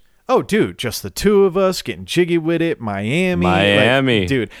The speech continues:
Speaker 1: Also,
Speaker 2: I listened to Miami recently. I did not enjoy it.
Speaker 1: No, Miami sucks, which is why I didn't put it. I mean, it doesn't suck. It still bangs 'cause I bang to the real shit.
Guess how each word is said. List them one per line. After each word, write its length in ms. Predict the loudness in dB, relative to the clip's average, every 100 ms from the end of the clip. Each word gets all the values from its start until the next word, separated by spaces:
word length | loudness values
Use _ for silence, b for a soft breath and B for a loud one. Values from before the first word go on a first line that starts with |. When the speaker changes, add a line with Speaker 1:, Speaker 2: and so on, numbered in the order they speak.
| B
Speaker 1:
Also, 580 | 2 2 2 2 2 0
Speaker 2:
I 120 | 0
listened 280 | 2 2 0
to 60 | 0
Miami 380 | 2 2 2 0
recently. 420 | 0 -2 0 0
I 40 |
did 180 | 0 0
not 200 | 0 2
enjoy 280 | 0 2 0
it. 140 | -2 -14 -20 -10 0
Speaker 1:
No, 180 | 0 2
Miami 400 | 0 0 -2 -4
sucks, 500 | -4 -4 -4 -6 -4
which 160 | -2
is 120 | -2
why 180 | 0 0
I 100 | 0
didn't 280 | 0 -4 -4
put 160 | -4 -4
it. 100 | -2
I 80 | -2
mean, 120 | -2
it 80 | -4
doesn't 240 | -6 -6
suck. 320 | -6 -6 -6
It 80 | -10
still 220 | -6 -4
bangs 440 | -4 -6 -8 -12 -10
'cause 160 | -8
I 60 | -6
bang 220 | -4 -6
to 100 | -8
the 100 | -12
real 200 | -4 -2
shit. 320 | -2 -8 -12